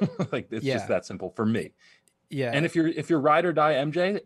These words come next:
Speaker 1: that's f-, if you're not gonna budge from that, that's fine. That's an argument. But there's a conversation to be had. For su-, like, you have to at least be
Speaker 2: Yeah, and,
Speaker 1: willing to
Speaker 2: and
Speaker 1: talk about
Speaker 2: I've
Speaker 1: it.
Speaker 2: gone back and forth on it, even as recently as this season.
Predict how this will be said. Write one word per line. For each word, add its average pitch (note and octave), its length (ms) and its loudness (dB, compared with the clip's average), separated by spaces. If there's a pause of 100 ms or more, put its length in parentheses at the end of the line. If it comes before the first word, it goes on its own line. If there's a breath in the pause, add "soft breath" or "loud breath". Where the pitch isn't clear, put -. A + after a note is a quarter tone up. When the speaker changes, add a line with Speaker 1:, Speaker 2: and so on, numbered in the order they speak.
Speaker 1:
that's A#2 320 -2
f-, - 160 -16
if A2+ 140 -10
you're C3+ 100 -2
not C3 140 4
gonna C3 120 -2
budge A2 220 2
from C3 160 -6
that, C3+ 180 -4
that's - 160 -4
fine. F#2+ 320 -6
That's B2 180 -10
an A2+ 60 -8
argument. G2 380 -4 (480)
But G2 260 0 (460)
there's B2+ 180 -2
a A#2 60 -2
conversation G2+ 540 -2
to - 20 -12
be D#2 100 -10
had. F#2+ 280 -4
For - 120 -20
su-, - 220 -20
like, E2+ 260 -10 (120)
you G#2+ 80 -6
have C3+ 160 0
to A#2 100 -2
at F#2+ 80 -4
least B2 320 -2 (640 soft breath)
be E3 80 0
Speaker 2:
Yeah, E3 80 4
and, C3+ 80 2
Speaker 1:
willing B2+ 180 2
to D3+ 60 -2
Speaker 2:
and C#3+ 80 -4
Speaker 1:
talk - 240 -2
about - 160 -4
Speaker 2:
I've F3 120 2
Speaker 1:
it. - 40 -6
Speaker 2:
gone B3+ 160 0
back C#3 220 0
and B2 120 -12
forth C3+ 260 -4
on B2 140 -2
it, A#2+ 160 -4
even C3 560 -4 (100)
as B2 220 -4
recently A#2+ 380 -4
as G#2 100 -6
this A2+ 200 -8
season. B2 440 -12